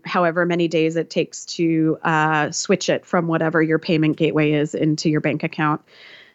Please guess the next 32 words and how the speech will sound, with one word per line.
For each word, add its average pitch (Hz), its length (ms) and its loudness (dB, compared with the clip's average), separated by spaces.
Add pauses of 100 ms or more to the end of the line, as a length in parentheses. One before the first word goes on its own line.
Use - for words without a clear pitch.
(100)
Uh, 165 240 2 (380)
but 226 320 2
it's, 240 300 0 (180)
cash 381 360 0
flow 349 200 2
is 294 180 -2
the 262 120 2
thing 220 580 -4
that 196 220 2
really, 240 560 2
I 208 120 -2
think, 190 380 -4 (180)
screws 208 400 -2
people 196 300 -2
up 151 200 0
the 185 80 0
most, 165 420 -4
because 185 680 0 (260)
people 254 320 -2
tend 269 420 2
to 269 120 2
look 220 160 0
at 208 120 -2
their 190 140 2
bank 208 280 0
accounts, - 760 -6 (400)
the 196 80 2
number 226 260 4
in 226 100 0
the 214 60 2
bank 202 240 -4
account, 160 400 -8